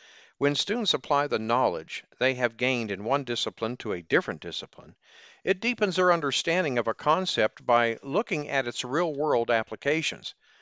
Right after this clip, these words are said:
That is why there is less reliance on a single textbook for a subject in favor of varied learning resources.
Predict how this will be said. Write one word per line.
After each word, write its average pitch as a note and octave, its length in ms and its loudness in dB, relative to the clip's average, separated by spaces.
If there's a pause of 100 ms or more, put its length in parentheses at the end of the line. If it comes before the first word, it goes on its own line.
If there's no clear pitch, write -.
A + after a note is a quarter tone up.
(280)
That F3 160 6
is E3 160 -2
why C3+ 480 0
there C#3 260 2
is B2 220 -4
less D3+ 260 2
reliance C3 480 2
on A#2+ 140 4
a G2+ 80 -2
single C#3+ 360 0
textbook - 640 -2
for F2+ 200 -6
a F2+ 60 -6
subject F#2+ 580 -4 (240)
in F3 160 2
favor C#3 440 2
of A#2+ 240 0
varied B2 520 2 (120)
learning A#2 400 2
resources. - 800 -6